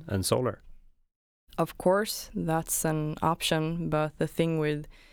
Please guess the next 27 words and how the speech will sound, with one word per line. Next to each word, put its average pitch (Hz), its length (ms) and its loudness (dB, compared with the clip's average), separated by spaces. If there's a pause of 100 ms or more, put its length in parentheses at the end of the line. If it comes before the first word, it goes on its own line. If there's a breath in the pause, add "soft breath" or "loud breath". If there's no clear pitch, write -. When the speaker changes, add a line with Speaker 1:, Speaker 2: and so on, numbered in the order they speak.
(260 soft breath)
Speaker 2:
geothermal 160 480 2
energy 160 320 2
is 156 160 -2
that 147 200 4
it's - 240 -2
a 143 240 2 (200)
base 175 400 4
loaded. 135 420 2 (180)
Um, - 800 -2 (720 loud breath)
when 156 600 0
I, 160 220 2
I 165 180 2
see 175 300 0
a 170 40 -2
future 156 680 2 (180)
where 151 180 2
geothermal 147 560 0
energy 151 400 2
is 151 160 -2
available 147 640 2
in 147 240 0
every 151 260 2
country 151 680 0 (300)
twenty-four 151 500 2
hours 147 340 0
a 147 40 0
day, 143 340 0